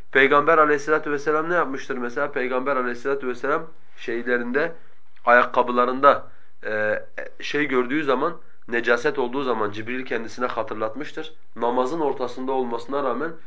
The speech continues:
ayakkabılarını çıkarmıştır, kenara koymuştur. Fiiliyle böyle yaptığı gibi bir de Müslümanlara sözlü olarak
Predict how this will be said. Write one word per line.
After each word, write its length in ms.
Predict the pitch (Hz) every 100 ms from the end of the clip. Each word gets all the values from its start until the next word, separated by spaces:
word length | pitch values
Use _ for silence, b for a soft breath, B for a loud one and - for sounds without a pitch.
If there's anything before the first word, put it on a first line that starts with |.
| b 107
ayakkabılarını 720 | 117 117 123 117 120 131 147
çıkarmıştır, 600 | - 123 147 151 165 - - -
kenara 360 | 123 117 117
koymuştur. 500 | - 101 95 - 95 - B B B B
Fiiliyle 640 | - 135 151 196 190 156
böyle 180 | 160 151
yaptığı 360 | 147 143 185
gibi 420 | 196 180 180 208 - b b b b - - 123
bir 120 | 143
de 100 | 180
Müslümanlara 640 | 147 - 139 135 143 170
sözlü 360 | - 131 127 151
olarak 320 | 131 139